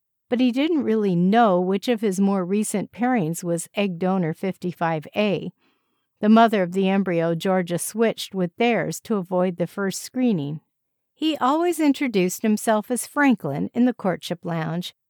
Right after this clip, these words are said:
and usually the egg donor would share her first name as well.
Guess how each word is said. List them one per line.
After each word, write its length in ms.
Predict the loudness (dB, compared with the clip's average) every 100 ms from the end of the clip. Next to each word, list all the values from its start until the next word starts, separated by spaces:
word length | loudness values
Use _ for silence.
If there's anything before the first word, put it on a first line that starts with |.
| _ _
and 180 | 6 8
usually 600 | 8 6 2 0 0 0
the 220 | 0 -2 2
egg 260 | 0 2
donor 360 | 2 4 4 2
would 200 | 0 0
share 300 | 0 2 2
her 200 | 0 -2
first 340 | 0 -2 0
name 240 | -2 -2 -4
as 140 | -4
well. 420 | -2 -2 -4 -10